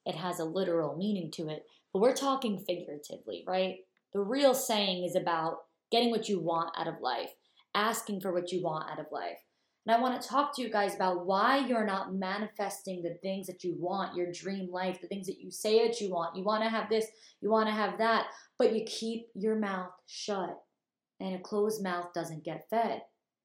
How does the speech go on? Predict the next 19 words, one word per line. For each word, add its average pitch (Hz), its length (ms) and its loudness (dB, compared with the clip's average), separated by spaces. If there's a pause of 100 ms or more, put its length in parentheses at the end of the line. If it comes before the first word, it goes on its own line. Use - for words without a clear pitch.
(380)
You 185 100 -2
know 190 100 2
what 170 140 -4
they 170 140 0
say, 214 320 0
"An 175 80 -2
open 170 260 -2
mouth 175 300 -4
is 156 100 -6
an 160 80 -6
open 160 300 -6
business." - 580 -4 (220)
You 202 260 -2
only 190 440 0
get 202 380 2
what - 200 -6
you 165 120 -2
ask 202 380 -4
for. - 340 -6